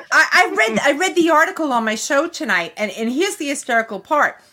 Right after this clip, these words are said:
We want people of color to, to smoke methamphetamine or crack equally. <laughs>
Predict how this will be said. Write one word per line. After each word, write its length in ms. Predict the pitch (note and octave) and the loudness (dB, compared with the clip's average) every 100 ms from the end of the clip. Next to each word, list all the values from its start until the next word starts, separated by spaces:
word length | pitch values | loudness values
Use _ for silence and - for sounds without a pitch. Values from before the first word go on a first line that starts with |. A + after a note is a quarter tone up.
| _ | _
We 240 | E3+ B3 C#4+ | -8 -4 -4
want 520 | A#3+ A#3 G#3 G3 F3+ _ | -4 -2 0 -2 -6 _
people 380 | - A3 G#3 F3+ | -14 -12 -10 -12
of 200 | F3 - | -12 -16
color 640 | - - G#3 F#3 C#3 B2 _ _ _ - | -12 -6 -4 -4 -8 -12 _ _ _ -10
to, 280 | A#3 F#3 - - | -8 -8 -10 -14
to 200 | - G#3 | -10 -10
smoke 500 | - - C4 C#4+ C#4 | -10 -6 0 0 -2
methamphetamine 1200 | F#3 A#3+ C4+ - G#3+ A3+ G#3+ - A#3+ A#3 G3+ F#3 - - | -6 -2 -4 -4 -6 -4 -6 -6 -4 -4 -8 -10 -12 -6
or 220 | G3+ F3+ - | -4 -4 -6
crack 760 | - - A3+ A3 D3+ - - - _ _ _ _ | -20 -8 0 2 2 -4 -18 -20 _ _ _ _
equally. 600 | A#3 A3 - D3+ B2 - | -8 -8 -10 -14 -10 -12
<laughs> 60 | - | -12